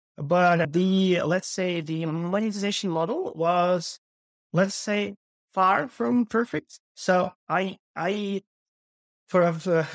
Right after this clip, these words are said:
I've been, for example, maybe I just realized that maybe it's coming from the Burning Man thing, because I've been coming there for, like, five, six years in a row. And after I got there the first time,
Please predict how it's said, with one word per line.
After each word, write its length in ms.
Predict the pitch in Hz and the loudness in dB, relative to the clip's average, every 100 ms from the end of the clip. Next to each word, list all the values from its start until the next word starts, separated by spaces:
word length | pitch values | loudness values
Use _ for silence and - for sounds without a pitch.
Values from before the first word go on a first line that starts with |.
| - | -2
I've 120 | 196 | 0
been, 200 | 247 202 | 0 -2
for 140 | 185 | -2
example, 440 | 170 185 185 170 - | -2 -2 0 -2 -2
maybe 480 | 143 165 247 285 214 | 0 0 0 -4 -4
I 120 | 165 | -4
just 300 | 160 170 - | -6 -8 -8
realized 480 | 156 170 160 160 147 | -4 0 2 2 -2
that 140 | 127 | -4
maybe 220 | 180 233 | -2 0
it's 120 | 208 - | -2 0
coming 280 | 190 185 | 2 2
from 480 | 165 165 160 156 - | 0 -2 -2 -4 -6
the 80 | - | -4
Burning 300 | 139 196 180 | 2 4 4
Man 120 | 143 | 2
thing, 340 | 156 175 240 330 | 2 -2 -2 -2
because 380 | 156 160 165 - | 0 2 2 0
I've 140 | 175 | -4
been 140 | 196 190 | -4 -4
coming 280 | 185 190 | -2 -2
there 180 | 165 165 | 2 0
for, 140 | 165 143 | 0 -2
like, 240 | 147 139 | -2 -4
five, 280 | - 175 180 | -2 -2 -2
six 300 | - 175 - | -10 -10 -6
years 220 | 175 151 | -6 -2
in 100 | 147 | -2
a 60 | 143 | 0
row. 240 | 170 330 _ _ _ _ _ - | -2 -4 _ _ _ _ _ -2
And 360 | 165 175 175 | 0 0 0
after 340 | - 185 202 190 - | -4 -4 -4 -4 -2
I 140 | 165 | -4
got 320 | 160 175 180 | 0 0 2
there 140 | 196 180 | 0 0
the 100 | 165 | -2
first 260 | 185 165 | -6 -4
time, 240 | 156 202 | -2 -2